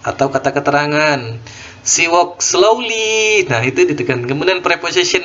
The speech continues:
bisa juga ditekankan. I study at. Nah, kata ganti atau he is student. Kata sandang, e, en, dan de tadi. Kemudian secara umum ada dua macam intonasi bahasa Inggris. Ada rising intonation sama dengan falling intonation. Jadi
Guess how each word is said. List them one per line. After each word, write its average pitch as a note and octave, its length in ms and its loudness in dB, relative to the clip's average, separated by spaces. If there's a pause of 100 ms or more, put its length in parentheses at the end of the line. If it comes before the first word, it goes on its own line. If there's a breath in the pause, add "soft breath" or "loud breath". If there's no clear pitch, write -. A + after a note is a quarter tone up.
bisa D3 160 0
juga C#3 240 2
ditekankan. B2+ 960 -2
I A#2+ 240 4
study F#3+ 960 0
at. F#3 640 0
Nah, A2+ 320 -2 (160)
kata B2 320 0
ganti D3 640 0
atau C3+ 240 -2
he F3+ 480 2
is - 160 -2
student. G3+ 640 6 (320 loud breath)
Kata B2+ 240 0
sandang, C3+ 480 0
e, D3 160 -2
en, C#3+ 160 0
dan A#2+ 240 -2
de A#2+ 80 4
tadi. A#2 320 0 (560 loud breath)
Kemudian E3+ 240 2
secara F#3+ 240 2
umum G3 80 2
ada G3 80 -2
dua E3 160 -2
macam D#3 240 0
intonasi D3+ 400 0
bahasa C#3+ 240 0
Inggris. D3+ 160 -2
Ada B2+ 320 2
rising A#2+ 320 -4
intonation A2+ 480 0
sama B2+ 240 -2
dengan C#3+ 240 0
falling B2 320 -2
intonation. G#2+ 640 -4
Jadi E3 240 0